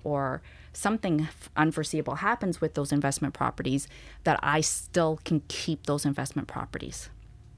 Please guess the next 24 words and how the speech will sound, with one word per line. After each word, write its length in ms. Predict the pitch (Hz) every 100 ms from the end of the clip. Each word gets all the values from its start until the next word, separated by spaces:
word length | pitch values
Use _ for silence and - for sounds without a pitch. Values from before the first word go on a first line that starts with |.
| - - - - - -
So 400 | - 175 156 - - - - 180
there's 200 | 170 -
two 160 | 262
different 300 | 285 294 226
mindsets 400 | 180 180 180 175
around 320 | 165 156 156
how 180 | - 151
to 100 | 156
deal 220 | 147 143
with 160 | 143 165
investment 400 | 165 147 - 156
properties, 560 | - 160 - 202 262 - - - - -
which 220 | 175 175
is 100 | 160
slightly 600 | - - 202 220 - 214
different 520 | 170 165 - 170 156
from 640 | - - 170 156 147 151 -
the 80 | 165
primary 560 | - - 143 147 143 139
property, 400 | - 123 143 143
because 540 | 139 151 135 135 -
really 340 | 147 160 165 147
we 140 | 147
should 360 | - - 147